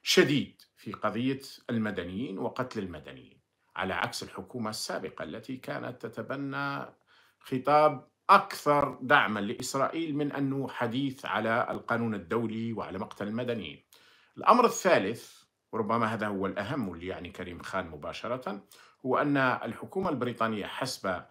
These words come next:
ال-، آه، المصادر، آه، شبه رسمية قالت من أنها، أو رسمية حتى، قالت من أنها لن تعترض على إصدار، آه،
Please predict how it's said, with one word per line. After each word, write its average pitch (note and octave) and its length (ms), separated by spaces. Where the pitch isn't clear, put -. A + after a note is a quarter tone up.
ال-، F#2+ 340
آه، D#2 280
المصادر، F2+ 760
آه، C2 480
شبه G2+ 280
رسمية G2 640
قالت F3 320
من E3+ 120
أنها، E3 420
أو - 200
رسمية B2+ 400
حتى، G#2 340
قالت C3 380
من C3 160
أنها C#3+ 520
لن D3 640
تعترض A#2 640
على A2+ 260
إصدار، A2+ 580
آه، D2 1000